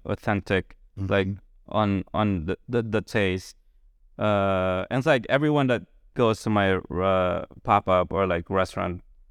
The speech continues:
Speaker 1: that I take over, uh, especially Filipino, like, older generation, they would say, "This is not Filipino food."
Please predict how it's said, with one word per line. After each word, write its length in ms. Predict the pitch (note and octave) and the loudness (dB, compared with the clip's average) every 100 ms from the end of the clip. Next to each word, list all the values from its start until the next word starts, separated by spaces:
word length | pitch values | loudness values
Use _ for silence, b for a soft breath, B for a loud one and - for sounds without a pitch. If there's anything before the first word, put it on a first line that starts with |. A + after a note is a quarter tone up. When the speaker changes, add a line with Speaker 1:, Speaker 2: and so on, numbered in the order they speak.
| - - | -20 -6
Speaker 1:
that 160 | G2 F2+ | -2 0
I 120 | F#2 - - | -2 -4 -12
take 240 | - G2 G2 | -4 -2 -2
over, 400 | F#2+ F#2 F2+ - _ - - G#2+ | -2 -2 -4 -8 _ -20 -12 -2
uh, 520 | G2+ F#2+ F#2 F#2 - - - - | 0 2 0 -2 -6 -12 -20 -16
especially 440 | - - A#2 A2+ G#2+ | -14 -2 -2 0 -2
Filipino, 580 | - G#2 G#2 G#2 G2 F#2+ | 0 -2 0 -2 0 0
like, 200 | F#2 F#2 | -2 -4
older 340 | - G#2+ A2 G#2+ | -6 -4 -2 -2
generation, 720 | G#2+ G#2 F#2+ F#2 F2+ F#2+ F#2 - _ _ _ | 0 -2 0 -2 -2 -2 -4 -6 _ _ _
they 120 | G#2+ | -2
would 100 | G#2 | -2
say, 640 | G2 - G2 F#2+ F#2 F#2 F#2+ _ _ _ _ - | -2 0 2 2 0 -2 -6 _ _ _ _ -6
"This 180 | A2+ | -4
is 140 | A2 - | -2 0
not 180 | A2 G2 | 0 0
Filipino 440 | G#2 F#2+ A2+ G2 | -2 0 -2 -2
food." 320 | G2 F#2 F2+ | -2 -4 -4